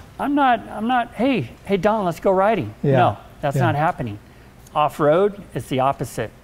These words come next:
Speaker 1: Like, "Come on, ride, come ride my trails. You know, let's go, we're meeting up here."
Speaker 2: Yeah.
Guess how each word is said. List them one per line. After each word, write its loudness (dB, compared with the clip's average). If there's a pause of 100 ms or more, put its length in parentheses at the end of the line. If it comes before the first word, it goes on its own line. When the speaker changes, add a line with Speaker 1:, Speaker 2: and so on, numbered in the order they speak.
(320)
Speaker 1:
Like, -10
"Come -2
on, 2
ride, 2
come -2
ride 2
my 0
trails. 0
You -2
know, 2
let's 0
go, 2
we're 2
meeting 0
up 0
here." 0 (140)
Speaker 2:
Yeah. 0